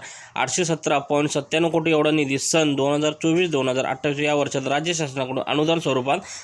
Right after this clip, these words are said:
महावितरण कंपनीस देण्यात येणार आहे मित्रांनो. मित्रांनो, त्यानंतरचा मंत्रिमंडळ निर्णय आहे, पुणे जिल्ह्यातील वेल्हे तालुक्याचे नाव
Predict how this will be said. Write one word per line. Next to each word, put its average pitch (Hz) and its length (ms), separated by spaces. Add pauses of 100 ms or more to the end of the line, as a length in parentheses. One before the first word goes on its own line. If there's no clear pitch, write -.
महावितरण 156 540
कंपनीस 143 420
देण्यात 143 300
येणार 113 220
आहे 117 100
मित्रांनो. 113 340
मित्रांनो, 175 560 (100)
त्यानंतरचा 185 600
मंत्रिमंडळ 143 540
निर्णय 139 380
आहे, 127 140
पुणे 165 420
जिल्ह्यातील 160 400
वेल्हे 151 320
तालुक्याचे 147 440
नाव 143 280